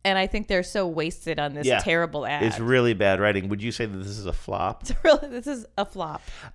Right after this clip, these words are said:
Speaker 2: Um, okay, this next one,
Speaker 1: This
Speaker 2: I don't
Speaker 1: one is a bust.
Speaker 2: I don't. <laughs> Ho, ho, ho. Poker term.
Speaker 1: It's a bad beat.
Speaker 2: Um,
Speaker 1: That's not really true, but that's another poker term.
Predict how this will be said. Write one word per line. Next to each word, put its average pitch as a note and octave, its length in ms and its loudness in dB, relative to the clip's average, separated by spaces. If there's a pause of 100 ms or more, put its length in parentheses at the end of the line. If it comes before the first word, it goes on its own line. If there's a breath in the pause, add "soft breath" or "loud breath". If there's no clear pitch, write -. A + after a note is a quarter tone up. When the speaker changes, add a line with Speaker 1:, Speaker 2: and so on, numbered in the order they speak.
Speaker 2:
Um, C3 320 10
okay, F3+ 180 6
this E3+ 240 4
next G3+ 380 2
one, C#3+ 360 2
Speaker 1:
This - 60 -4 (140)
Speaker 2:
I E3 140 8
don't F#3+ 100 6 (160)
Speaker 1:
one C4 160 -2
is G3+ 100 -4
a G3 60 -2
bust. - 480 -8
Speaker 2:
I D3+ 100 6
don't. E3+ 240 2
<laughs> - 220 -2
Ho, G#3+ 160 4
ho, A3+ 420 6
ho. E3 1500 0 (1300 soft breath)
Poker - 380 -2
term. G1+ 320 -2
Speaker 1:
It's - 80 -6
a A3 60 -2
bad G3+ 400 2
beat. E3 240 -4 (380)
Speaker 2:
Um, C3+ 580 8
Speaker 1:
That's D3 320 -2
not D3 100 -4
really D3 220 -2
true, C#3+ 260 -4
but D3 320 -2 (240)
that's D#3+ 220 -8
another C#3+ 260 -8
poker C#3+ 320 -12
term. E3+ 320 -12